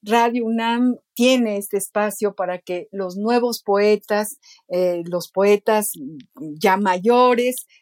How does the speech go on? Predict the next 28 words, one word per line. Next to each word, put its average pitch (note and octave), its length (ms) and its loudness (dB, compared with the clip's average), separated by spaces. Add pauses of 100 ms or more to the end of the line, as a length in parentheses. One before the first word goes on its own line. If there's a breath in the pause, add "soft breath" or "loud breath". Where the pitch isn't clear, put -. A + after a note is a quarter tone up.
lleguen B3+ 760 2
a F3+ 220 0
este G3 440 -2
sitio A#3+ 680 2 (340 soft breath)
y A#3 480 2
nos F#3 320 -4
lean A3 480 4
y F#3+ 80 -6
nos F3 260 -10
cuenten G3 540 -4
sobre F#3+ 340 -2
su F3+ 220 -14
poesía. E3 560 -12 (260)
La A#3+ 220 2
tarde D#4+ 340 2
de A#3+ 160 2
hoy D#4 580 4
tenemos, C4 680 6
queridos A#3+ 420 0
amigos, C4 760 2 (280 soft breath)
a B3 560 2
Nadia C4 920 4 (100)
Arce A#3+ 540 2
Mejía, D4 840 2
una D4 340 0
poeta A#3 440 0
de G#3 120 -2
Guadalajara. E3+ 760 -2